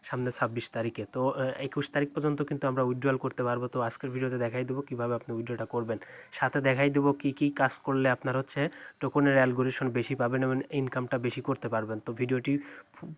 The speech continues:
প্রথম থেকে পুরা দেখেন, তাহলে ইনশাল্লাহ সমস্ত কিছু বুঝতে পারবেন। তো ভিডিওটি শুরু করার আগে একটি কথা বলবো, যারা এখনও আমাদের Telegram চ্যানেলে জয়েন করেন, প্রত্যেকে মাস্ট এখানে জয়েন করবেন, কারণ এখানে প্রত্যেক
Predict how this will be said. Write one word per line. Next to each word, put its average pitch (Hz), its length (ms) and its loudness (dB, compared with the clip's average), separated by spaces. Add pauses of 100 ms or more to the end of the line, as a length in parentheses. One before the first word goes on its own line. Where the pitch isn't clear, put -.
(240)
প্রথম 147 260 0
থেকে 147 180 2
পুরা 143 260 6
দেখেন, 131 280 0
তাহলে 127 280 0
ইনশাল্লাহ 123 320 -4
সমস্ত 127 300 -6
কিছু 127 200 -2
বুঝতে 117 260 -10
পারবেন। 107 300 -4 (400)
তো 127 80 -4
ভিডিওটি 143 300 4
শুরু 156 240 2
করার 151 200 8
আগে 147 160 8
একটি 143 220 0
কথা 139 260 2
বলবো, 143 260 4
যারা 131 260 6
এখনও 135 220 2
আমাদের 135 320 4
Telegram 135 340 2
চ্যানেলে 135 260 2
জয়েন 123 200 2
করেন, 131 260 2
প্রত্যেকে - 420 -4
মাস্ট 127 260 0
এখানে 131 220 0
জয়েন 123 200 2
করবেন, 135 340 2 (340)
কারণ 131 200 4
এখানে 139 240 4
প্রত্যেক 147 540 0